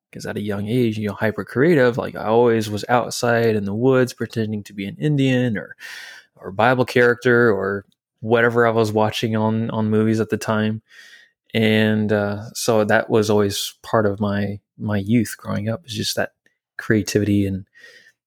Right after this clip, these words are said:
becoming a character. So that was an, an interest of mine. And, you know, like any good parent, at a Christian parent,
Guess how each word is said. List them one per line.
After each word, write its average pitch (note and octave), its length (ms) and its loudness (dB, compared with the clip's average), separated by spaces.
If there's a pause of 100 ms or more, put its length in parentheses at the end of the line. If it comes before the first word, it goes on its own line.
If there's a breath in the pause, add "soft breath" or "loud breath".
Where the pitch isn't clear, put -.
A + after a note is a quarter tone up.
becoming A2 400 0
a F#2+ 100 0
character. G#2+ 680 -2 (1800)
So C3 140 2
that C#3 80 4
was C#3+ 180 4
an, C3+ 160 0
an B2 180 2
interest - 580 -2
of A2+ 140 -6
mine. G2 320 -4
And, A2 380 -2
you A#2 120 -2
know, C3 160 2
like B2 220 2
any A#2 160 0
good C3 200 -2
parent, A2+ 400 0
at A2+ 240 -2
a A#2 60 2
Christian A2+ 560 -2
parent, G#2 500 -8